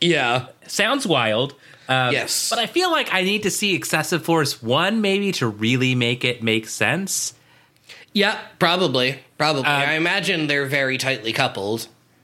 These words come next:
Speaker 2: Right, right, of course. Uh, now, I did not check if there is an Excessive Force Three, which I'm looking up right now. Um, uh, no, uh, there's an Excessive Force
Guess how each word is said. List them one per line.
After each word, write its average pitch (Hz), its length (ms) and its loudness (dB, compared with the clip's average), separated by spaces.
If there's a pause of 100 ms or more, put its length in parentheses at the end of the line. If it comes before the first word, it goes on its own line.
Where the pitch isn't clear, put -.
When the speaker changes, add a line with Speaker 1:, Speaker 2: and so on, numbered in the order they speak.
(240)
Speaker 2:
Right, 139 280 2 (120)
right, 135 320 0
of 127 100 0
course. 127 420 0
Uh, 135 220 2
now, 165 200 0
I 156 100 2
did 214 280 -2
not 180 280 0
check 131 480 -2
if 135 180 0
there 131 220 2
is 127 180 0
an 123 60 0
Excessive 127 520 -2
Force 117 460 0
Three, 135 540 0 (260)
which 175 180 0
I'm 190 220 2
looking 202 320 2
up 160 320 -2
right 117 480 2
now. 101 400 0 (420)
Um, 110 760 0 (1120)
uh, 135 340 0 (160)
no, 135 680 2
uh, 120 320 2
there's 135 260 0
an 151 60 0
Excessive 190 460 -2
Force 160 380 0